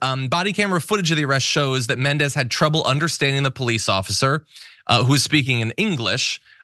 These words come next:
um, but that's not the language that Mendez speaks. And so he tries to communicate. He's having trouble. He's saying, "I'm sorry, I'm sorry," eating, and he continues to apologize.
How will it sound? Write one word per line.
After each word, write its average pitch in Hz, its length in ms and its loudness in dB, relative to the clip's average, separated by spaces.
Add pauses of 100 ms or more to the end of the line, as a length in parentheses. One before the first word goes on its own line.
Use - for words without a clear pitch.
um, 131 180 4
but 135 80 2
that's 156 240 0
not 170 160 2
the 143 100 2
language 131 560 -2
that 127 140 -2
Mendez 120 480 0
speaks. - 640 -2 (320)
And 151 160 4
so 160 240 2
he 151 160 2
tries 202 420 -2
to 208 80 -4
communicate. 180 640 -2
He's 135 180 -2
having 120 280 0
trouble. 202 340 0
He's 139 220 0
saying, 131 280 0
"I'm 110 220 0
sorry, 175 480 0
I'm 113 120 -2
sorry," 143 540 0 (320)
eating, 160 600 2 (360)
and 143 160 2
he 156 140 2
continues 202 540 0
to 214 100 -2
apologize. 131 920 -2